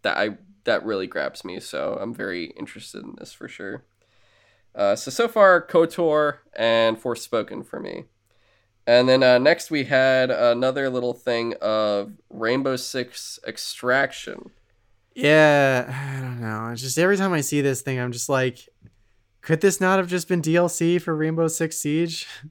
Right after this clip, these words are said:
Speaker 1: But also, I think t-, this definitely feels like, um, political, military, s-, like, uh, action book that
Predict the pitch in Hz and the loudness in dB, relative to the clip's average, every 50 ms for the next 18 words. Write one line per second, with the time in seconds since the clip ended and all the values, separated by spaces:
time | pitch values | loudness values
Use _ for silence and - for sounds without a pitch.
0 | _ _ _ _ _ - - - 143 156 170 175 170 - - 185 170 160 151 139 | _ _ _ _ _ -16 -6 0 2 2 2 2 0 0 0 2 4 4 4 4
1 | 139 - - 190 190 175 160 - _ - - - - _ _ _ _ _ _ _ | 2 0 -2 -4 -4 -4 -4 -10 _ -16 -16 -16 -16 _ _ _ _ _ _ _
2 | - - 147 - - - 175 160 165 - 185 170 151 - - - 151 143 139 143 | -12 -10 -10 -8 0 2 2 2 4 2 0 0 0 -2 -4 -2 0 0 0 0
3 | 135 - 143 135 127 127 127 127 120 120 - - 120 110 110 110 107 107 104 104 | -2 0 2 2 4 4 4 2 2 -2 -4 -2 0 0 2 2 2 0 0 -2
4 | 101 104 107 123 _ _ _ _ _ - 147 135 131 127 131 127 - - 131 123 | -4 -6 -8 -10 _ _ _ _ _ -4 0 0 0 0 -2 -4 -2 -2 0 0
5 | 120 120 117 117 117 113 113 120 117 113 113 113 113 - 131 117 113 113 - - | 2 2 2 0 -2 -2 -2 -2 -2 -2 -2 -2 -2 -4 -4 -2 -2 -4 -8 -10
6 | - - - - 87 85 85 87 - _ _ _ _ _ _ _ _ _ _ _ | -16 -14 -8 -4 -4 -4 -4 -4 -10 _ _ _ _ _ _ _ _ _ _ _
7 | _ _ _ _ _ _ _ - - 107 104 - - 92 - - - - - - | _ _ _ _ _ _ _ -10 -8 -6 -6 -6 -6 -8 -10 -12 -14 -16 -20 -20
8 | _ _ _ _ _ _ _ _ _ _ _ _ _ _ _ _ _ - 107 117 | _ _ _ _ _ _ _ _ _ _ _ _ _ _ _ _ _ -2 -2 -2
9 | 120 - - - 127 117 113 110 110 104 98 - - - _ _ _ _ - _ | -2 -2 -4 -6 -4 -4 -2 -2 -2 -4 -6 -10 -14 -20 _ _ _ _ -20 _
10 | - - - 113 104 101 104 - - - 101 85 71 - _ | -18 -6 -2 -2 -2 -2 -4 -6 -8 -6 -6 -6 -6 -12 _